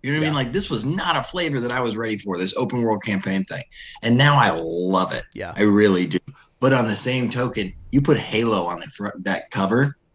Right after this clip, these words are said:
Speaker 1: so there's certain things that have to be in your game.
Speaker 2: Yeah. Co-op, co-op missing.
Speaker 1: Co-op campaign is a big deal
Speaker 2: Dude.
Speaker 1: that it's not in there.
Speaker 2: Co-, imagine, okay, here's the thing. If they would have waited, like, another six, seven, eight months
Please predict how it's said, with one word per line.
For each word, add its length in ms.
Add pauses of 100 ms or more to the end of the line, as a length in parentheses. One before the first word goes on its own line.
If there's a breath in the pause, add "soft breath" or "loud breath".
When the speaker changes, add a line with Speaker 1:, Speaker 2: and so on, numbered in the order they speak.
(260)
Speaker 1:
so 100
there's 160
certain 280
things 220
that 100
have 240
to 80
be 200
in 80
your 140
game. 320
Speaker 2:
Yeah. 200 (460)
Co-op, 520 (380 soft breath)
co-op 440
missing. 560 (120)
Speaker 1:
Co-op 420
campaign 540
is 100
a 160 (100)
big 460
deal 320
Speaker 2:
Dude. 80
Speaker 1:
that 100
it's 180
not 220
in 160
there. 160
Speaker 2:
Co-, 320 (100)
imagine, 520
okay, 440
here's 200
the 60
thing. 180
If 100
they 100
would 120
have 100
waited, 300
like, 160
another 440
six, 400
seven, 280
eight 120
months 520